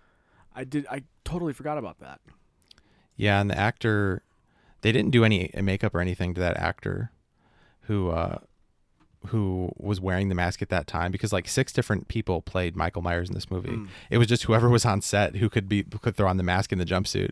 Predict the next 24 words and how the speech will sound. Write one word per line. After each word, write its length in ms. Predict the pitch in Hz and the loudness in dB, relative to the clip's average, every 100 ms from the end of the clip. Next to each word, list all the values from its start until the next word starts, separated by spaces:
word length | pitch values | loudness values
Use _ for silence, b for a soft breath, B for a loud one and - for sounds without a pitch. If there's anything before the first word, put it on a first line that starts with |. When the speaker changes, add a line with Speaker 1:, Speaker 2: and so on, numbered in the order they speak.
| - B 110 | -8 B -12
Speaker 1:
Gotcha. 180 | 101 - | -4 0
Speaker 2:
They 120 | 110 | 0
pl-, 180 | - - | 0 -4
uh, 60 | 104 | -4
played 300 | - 98 95 | 0 0 0
Michael 240 | 92 - | -2 -2
Myers. 240 | 87 90 98 | -2 0 -2
Like, 100 | 98 | 0
John 160 | 107 107 | 0 4
Carpenter, 520 | 110 101 98 98 87 - | 4 4 2 0 -2 -8
Car-, 180 | - - - | -8 -8 -2
Carpenter 320 | 110 101 101 | -2 0 0
himself 380 | 92 - 98 92 | -2 -2 -2 -2
even 180 | 90 82 | -4 -4
played, 300 | - 87 92 _ b b b | -4 -4 -6 _ b b b
played 180 | 98 90 | -2 0
him 100 | 87 | -2
in 60 | 87 | -2
some 180 | 87 85 | -4 -4
scenes. 400 | 90 90 95 - 147 | -4 -4 -6 -8 -4
Speaker 1:
Oh, 80 | |
really? 340 | 131 127 165 - | -2 -2 -4 -4
Speaker 2:
Yeah. 340 | - 92 78 - b b b | 2 2 2 -4 b b b
And 600 | - 107 101 90 90 - | 0 4 6 4 0 -4